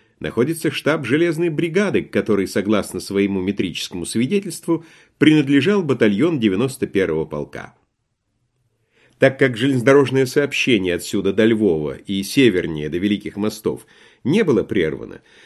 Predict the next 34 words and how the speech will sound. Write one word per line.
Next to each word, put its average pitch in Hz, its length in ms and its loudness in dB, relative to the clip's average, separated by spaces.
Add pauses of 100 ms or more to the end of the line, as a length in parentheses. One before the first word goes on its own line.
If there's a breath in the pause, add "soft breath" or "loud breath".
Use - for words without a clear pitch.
(160 soft breath)
то 110 100 2
оставалось 151 500 2
загадкой, 190 600 0
почему 160 540 -2
штаб - 460 -2
восточного 104 680 0
участка 131 560 -2
составил 127 500 2
такую 113 360 2
диспозицию, 113 840 0 (380 loud breath)
по 120 80 2
которой 147 380 4
железная 139 640 4
бригада 123 520 4
сосредоточивала 120 1000 2
маршевые 104 540 2
батальоны 120 640 0 (320 soft breath)
в - 80 -16
ста 208 300 4
пятидесяти 185 560 -6
километрах 151 640 4
от - 140 2
линии 135 300 2
фронта, 117 500 2
проходившей 104 580 0
в - 80 -10
то 110 120 4
время 95 360 2
от 98 220 -4
города 92 360 2
Броды 90 640 2
до 98 120 0
реки 95 280 -2
Буг 196 320 -4